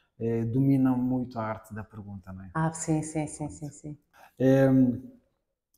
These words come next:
Speaker 1: que decisão que tiveste de tomar e que mudou a tua vida?
Speaker 2: Houve várias
Speaker 1: Se puderes
Speaker 2: decisões.
Speaker 1: partilhar.
Speaker 2: Sim, houve várias decisões que tomei que mudaram a minha vida.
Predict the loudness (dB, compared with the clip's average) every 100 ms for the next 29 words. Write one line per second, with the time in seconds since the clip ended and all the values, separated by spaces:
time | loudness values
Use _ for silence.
0 | -4 -2 -2 0 4 4 2 -4 -4 -4
1 | -2 0 -2 -4 -10 -4 -4 -4 -6 -10
2 | -10 -12 -16 -20 _ _ _ _ _ _
3 | _ _ _ _ _ -10 -8 -6 -8 -8
4 | -6 -4 -2 -2 -4 -4 -6 -8 -2 2
5 | 2 -2 -2 -2 -2 -6 -10 -10 -6 -8
6 | -8 -14 -20 _ -16 -16 -14 -10 -8 -6
7 | -10 -12 _ -12 -8 -6 -6 -6 -8 -12
8 | -16